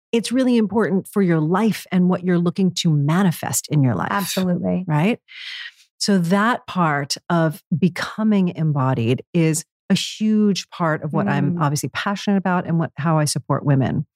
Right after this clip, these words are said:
Speaker 2: Yes.
Speaker 1: You know, it's, it's just mandatory at this point.
Speaker 2: I, I love that you bring up attraction, right? And how, you know, someone like that is magnetic
Speaker 1: Mm-hmm.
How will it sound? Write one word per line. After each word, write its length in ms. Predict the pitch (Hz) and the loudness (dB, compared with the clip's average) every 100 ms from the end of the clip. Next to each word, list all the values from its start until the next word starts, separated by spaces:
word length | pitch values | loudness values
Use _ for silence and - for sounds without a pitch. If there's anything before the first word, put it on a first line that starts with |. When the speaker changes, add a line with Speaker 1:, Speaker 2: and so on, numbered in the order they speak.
| - | -2
Speaker 2:
Yes. 400 | 190 190 175 180 | 0 0 -2 2
Speaker 1:
You 100 | 170 | 2
know, 240 | 151 143 | 4 0
it's, 360 | - 156 - - | 0 -2 -2 -2
it's 300 | - 160 - - | 0 0 0 -2
just 220 | 165 - | -2 2
mandatory 460 | 139 127 131 - | 2 2 -2 -2
at 60 | - | 0
this 120 | - | -2
point. 280 | - - - _ _ | -2 -2 -4 _ _
Speaker 2:
I, 260 | - 233 240 | -2 0 0
I 200 | - 214 | 0 0
love 400 | 185 190 196 214 | 0 0 0 0
that 80 | 294 | 0
you 120 | 269 | 2
bring 200 | 208 190 | 2 2
up 160 | 185 | 0
attraction, 760 | 175 - 147 - - - - 190 | -4 -4 -6 -4 -6 -4 -2 -2
right? 300 | 175 175 180 | 0 0 -2
And 100 | 196 | -4
how, 320 | 175 170 170 170 170 - | 0 0 0 -2 -12 -6
you 100 | 196 | 0
know, 120 | 180 170 | 0 0
someone 300 | - 196 196 | -2 0 2
like 160 | 185 180 | 0 -2
that 180 | 170 185 | -2 -2
is 120 | 170 | 0
magnetic 540 | 170 160 160 151 165 - | 0 0 -2 -2 -4 -2
Speaker 1:
Mm-hmm. 80 | 151 | 0